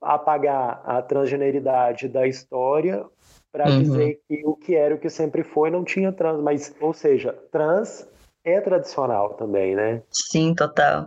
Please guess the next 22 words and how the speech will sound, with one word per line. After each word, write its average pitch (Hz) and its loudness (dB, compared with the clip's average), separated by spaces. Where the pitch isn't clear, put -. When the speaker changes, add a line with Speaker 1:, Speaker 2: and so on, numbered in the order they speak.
Speaker 2:
E 143 4
essa 143 2
coisa 156 0
da 147 2
temporalidade, 135 0
eu 127 0
acho 131 -2
que - -6
é 143 0
uma 135 0
lou-, 131 0
é 131 2
uma 127 0
grande 135 0
loucura, 156 -2
assim, 135 -4
quando 131 0
eu 127 -2
comecei 131 0
a 123 2
pensar 127 -2
sobre 123 -2